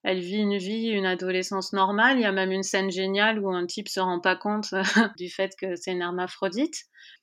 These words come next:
C'est pas vu comme un truc, euh, qui catalogue le personnage. C'est vu comme, euh, vraiment la particularité génétique que c'est. Je trouve que c'est, oui, c'est comme disait Léo, c'est très bien fait. C'est,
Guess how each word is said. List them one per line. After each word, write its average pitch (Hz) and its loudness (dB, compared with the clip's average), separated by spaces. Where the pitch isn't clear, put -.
C'est 208 -2
pas 214 6
vu 240 0
comme 220 4
un 190 2
truc, 240 0
euh, 190 2
qui - -12
catalogue 226 4
le 196 2
personnage. 190 2
C'est 208 0
vu 220 0
comme, 220 4
euh, 190 2
vraiment 202 2
la 214 6
particularité 202 2
génétique 208 -2
que 196 2
c'est. 254 0
Je - -20
trouve 247 -6
que 233 2
c'est, 196 0
oui, 202 0
c'est 214 -2
comme 220 0
disait 220 0
Léo, 202 2
c'est 196 0
très - 0
bien 214 2
fait. 220 4
C'est, 180 2